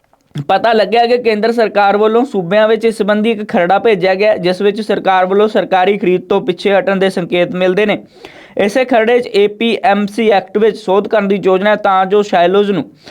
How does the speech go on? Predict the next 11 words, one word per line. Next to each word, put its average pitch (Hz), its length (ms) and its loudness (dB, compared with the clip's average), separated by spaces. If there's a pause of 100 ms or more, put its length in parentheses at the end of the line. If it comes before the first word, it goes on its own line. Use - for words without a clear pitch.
(160)
ਮਾਰਕੀਟ 196 480 0
ਯਾਰਡਾਂ 196 380 2
ਵਿੱਚ 214 240 2
ਬਦਲ 175 280 0
ਦਿੱਤਾ 208 300 0
ਜਾਵੇ 202 400 2 (640)
ਤੇ 226 120 2
ਕਿਸਾਨਾਂ 220 480 0
ਦੀਆਂ 226 260 2
ਜਿਣਸਾਂ 190 380 0
ਨੂੰ, 226 240 -2